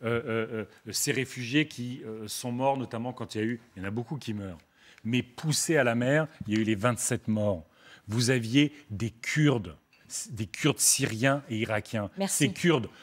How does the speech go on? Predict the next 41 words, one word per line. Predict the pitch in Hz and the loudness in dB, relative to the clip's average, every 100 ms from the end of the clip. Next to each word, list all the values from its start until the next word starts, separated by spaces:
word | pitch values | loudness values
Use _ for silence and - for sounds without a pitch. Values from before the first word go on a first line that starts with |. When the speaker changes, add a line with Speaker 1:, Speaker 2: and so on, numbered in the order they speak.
| - | -12
Speaker 1:
qu'on | - 120 | -2 2
avait | 127 123 147 | 4 6 4
abandonnés, | 127 120 120 120 113 101 - - - - _ - | 4 2 2 2 0 -2 -8 -10 -14 -20 _ -6
pen-, | 139 135 131 | -2 0 2
alors | 113 110 - | 4 2 0
qu'ils | 117 117 | 0 2
avaient | 117 | 2
combattu, | 120 113 113 - 127 131 - | 0 0 0 0 0 0 -2
euh, | 101 | -2
l'État | 107 - 113 | -2 0 -2
islamique, | 98 - 101 101 90 - - - - - | -2 -2 -2 -2 -6 -14 -16 -14 -14 -4
ils | 127 113 | 0 4
allaient | 123 127 | 4 4
retrouver | 123 117 - 107 113 | 2 0 0 0 2
leur | 107 - | 0 -2
famille. | 113 101 101 92 78 _ - - - | 0 2 2 0 -2 _ -20 -10 0
On | 123 | 2
les | 127 113 | 4 4
a | 131 | 2
poussés | - 127 - | 0 2 4
à | 120 | 4
force | - 110 | 2 2
d'arracher | 131 117 117 - | 2 2 0 0
leurs | 113 110 - | 0 0 0
tentes, | 110 104 - - | -2 -4 -12 -8
à | - | -4
force | - 117 | 0 0
de | 95 | 2
les | 110 | 2
maltraiter, | 113 131 - 226 233 131 | 4 2 4 4 6 4
Speaker 2:
Merci, | 262 | 6
Yannick | 240 214 | 6 6
Speaker 1:
on | 202 | 6
les | 190 | 4
a | |
Speaker 2:
Jadot. | 131 - | 4 2
Speaker 1:
poussés | 120 139 | 2 4
à | 120 | 2
prendre | 117 110 | 0 -2
des | 104 | 0
risques. | 101 - | -2 -4